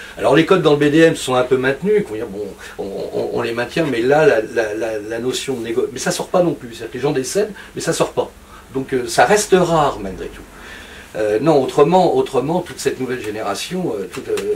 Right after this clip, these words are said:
toutes les nouvelles générations qui s'intéressent d'une part, comment dire, aux séries plus anciennes qu'ils n'ont évidemment pas connues, des gens qui, euh,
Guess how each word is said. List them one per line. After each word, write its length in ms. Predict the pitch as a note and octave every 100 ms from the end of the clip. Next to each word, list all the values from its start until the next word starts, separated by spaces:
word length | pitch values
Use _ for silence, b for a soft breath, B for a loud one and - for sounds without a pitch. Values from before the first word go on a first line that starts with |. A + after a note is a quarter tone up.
| -
toutes 180 | F3+ C#3+
les 120 | C#3
nouvelles 340 | C3 C#3 C#3+
générations 680 | C#3 A#2 A2 - - F#3+ G#3+ - B -
qui 180 | C#3 -
s'intéressent 720 | - E3+ - D3+ C#3 C#3+ C3
d'une 160 | A#2+ B2+
part, 400 | - C#3 B2+ A2
comment 120 | G2
dire, 120 | G#2 G2 -
aux 60 | -
séries 320 | - A#2+ A#2
plus 180 | - F#2+
anciennes 380 | F#2+ - C3+ G2+
qu'ils 140 | G2
n'ont 140 | F2+ F#2
évidemment 340 | G2 G#2 G2
pas 100 | -
connues, 360 | - D3 F#3+ - B B
des 100 | G2
gens 240 | F#2+ B2 A2+
qui, 220 | F#2+ F#2+
euh, 380 | G2 F#2+ F#2+